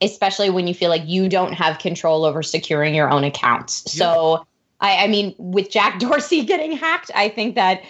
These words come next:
Speaker 1: I, I don't endorse hacking ever. I think hackers in movies are awesome. Hackers in real life suck. Um, I don't endorse hacking, but it certainly sent the message to Twitter.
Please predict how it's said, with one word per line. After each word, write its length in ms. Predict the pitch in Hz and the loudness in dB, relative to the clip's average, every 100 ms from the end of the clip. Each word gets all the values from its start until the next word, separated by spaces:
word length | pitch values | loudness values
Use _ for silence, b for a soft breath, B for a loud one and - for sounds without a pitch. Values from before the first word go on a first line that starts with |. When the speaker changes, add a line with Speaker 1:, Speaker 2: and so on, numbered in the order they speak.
| B - | B -2
Speaker 1:
I, 80 | - | 0
I 160 | 214 226 | 2 0
don't 340 | 185 226 226 | 0 0 0
endorse 380 | 233 226 208 214 | -2 0 2 2
hacking 420 | - 208 247 226 | 2 0 0 -2
ever. 300 | 185 185 233 | 0 2 2
I 100 | 240 | 2
think 160 | 190 214 | 0 -2
hackers 340 | 196 202 226 202 | -2 -2 -2 -2
in 100 | 196 | -2
movies 300 | 185 208 202 | 0 0 2
are 100 | - | 2
awesome. 320 | 175 - 220 | 2 2 0
Hackers 380 | 214 190 208 196 | 2 0 0 -2
in 120 | 190 | 0
real 140 | 175 | 2
life 180 | 180 175 | 2 0
suck. 520 | - - 185 185 - B B B B | -2 -4 0 0 -2 B B B B
Um, 480 | 220 196 180 180 175 - | 0 2 2 -2 -4 -2
I 100 | 196 | 0
don't 260 | 220 226 | 2 2
endorse 340 | 220 202 190 220 | 2 2 2 2
hacking, 360 | 202 202 247 | 0 0 0
but 100 | 220 | 0
it 80 | 196 | 0
certainly 380 | - 240 226 214 | -2 -2 -2 -2
sent 260 | 214 185 | 0 0
the 80 | 185 | 0
message 560 | 180 170 - 160 147 - | 0 0 0 -2 -4 -10
to 180 | - 165 | -6 -6
Twitter. 400 | - - - | -4 -4 -4